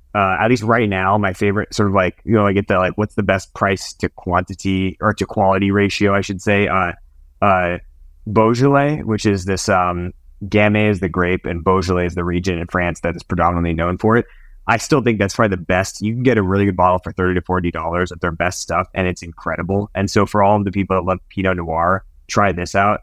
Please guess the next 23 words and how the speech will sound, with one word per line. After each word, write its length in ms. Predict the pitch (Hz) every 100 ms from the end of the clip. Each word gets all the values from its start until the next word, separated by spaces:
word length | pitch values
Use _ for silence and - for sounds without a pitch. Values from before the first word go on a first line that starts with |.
| -
Um, 360 | 92 87 85 87
and 140 | 98 95
it 100 | -
pairs 260 | 107 104
really 140 | 101 92
well. 280 | 90 95 80
I 60 |
had 80 | 95
it 40 | 95
with, 120 | 85
like, 80 | 73
a 60 |
cheeseburger 580 | - 95 85 87 90 92
the 100 | 92
other 100 | 92
day. 260 | 95 98 - 92
That's 180 | 92
also 300 | 92 92 90
one 260 | 85 87 87
that 140 | 90
I 80 | 87
would 100 | 87
recommend. 560 | 90 87 92 92 92